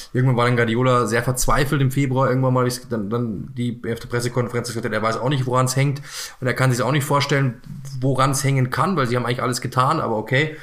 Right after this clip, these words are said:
Und jetzt ist halt der Punkt, ja, dass, äh, er bleibt und, ähm, ja, ist, ist, glaub ich, ein wichtiges Zeichen. Das ist eben das, was, ähm, Guardiola auch gesagt hat. Er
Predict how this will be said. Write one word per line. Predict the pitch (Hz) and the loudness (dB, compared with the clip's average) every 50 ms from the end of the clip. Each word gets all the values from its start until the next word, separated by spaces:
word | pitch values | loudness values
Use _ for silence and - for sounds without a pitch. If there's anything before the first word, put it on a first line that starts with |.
| - - - - - - - | -16 -16 -16 -16 -16 -8 -4
Und | 120 | -2
jetzt | 120 123 131 | -2 0 0
ist | 123 120 | 0 2
halt | 123 107 | 2 2
der | 117 110 | 0 0
Punkt, | - 135 131 131 127 | 2 4 4 4 4
ja, | 127 117 120 113 | 4 2 2 2
dass, | 107 98 - - - - | 2 0 -2 -4 -6 -6
äh, | - 57 60 - - - - - - - - - - - - - - - - - - | -8 -10 -10 -10 -12 -14 -14 -16 -16 -18 -20 -20 -20 -20 -18 -16 -16 -16 -16 -6 -4
er | 113 113 | -4 -2
bleibt | - 117 110 110 139 156 - - - | 0 2 2 2 2 2 0 -4 -2
und, | 127 127 120 - - | -2 -2 -2 0 -2
ähm, | 117 113 113 113 110 107 104 - - - - - - | -2 0 0 0 0 -2 -2 -6 -12 -18 -20 -18 -4
ja, | - 117 131 131 131 - - | 0 0 0 0 0 -4 -6
ist, | 131 127 - - | -4 -4 -4 -4
ist, | - 127 - - | -4 -4 -2 0
glaub | 135 131 131 | 0 0 2
ich, | 127 | 0
ein | 120 123 | 2 0
wichtiges | 135 127 135 127 120 117 | 0 2 2 0 -2 0
Zeichen. | - 120 107 107 127 | 0 0 2 2 2
Das | 113 101 107 | 0 0 -2
ist | 113 117 | -2 -4
eben | 117 | -4
das, | 113 101 | -2 -2
was, | 120 110 - - - | -2 -2 -2 -4 -4
ähm, | 107 107 104 101 110 107 113 110 107 107 | -6 -6 -6 -4 -4 -2 -2 -4 -4 -4
Guardiola | - 110 110 110 113 110 | -4 -2 -2 0 0 0
auch | 104 123 | 0 -2
gesagt | 127 - 113 98 - - - - - | -2 -4 -6 -8 -8 -14 -20 -20 -18
hat. | - - | -16 -14
Er | - - 113 117 117 117 120 - - | -6 -2 0 2 2 2 0 0 -4